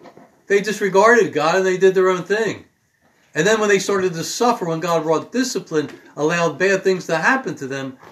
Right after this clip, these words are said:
after suffering for a long enough time, they finally got down on their knees and cried out for God's deliverance. And God would deliver them. But after a while, they would forget.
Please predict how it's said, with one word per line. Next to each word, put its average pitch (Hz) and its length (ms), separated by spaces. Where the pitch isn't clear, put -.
after 180 520
suffering 196 600
for 165 140
a 160 60
long 170 220
enough 156 220
time, 202 320
they 151 120
finally 175 600
got 160 320
down 156 240
on 151 120
their 143 140
knees 147 640
and 117 260
cried 139 340
out 123 220
for 113 100
God's 117 400
deliverance. 107 640
And 151 160
God 180 240
would 185 140
deliver 233 360
them. 117 220
But 117 120
after 139 280
a 117 80
while, 123 360
they 113 200
would 104 180
forget. 95 480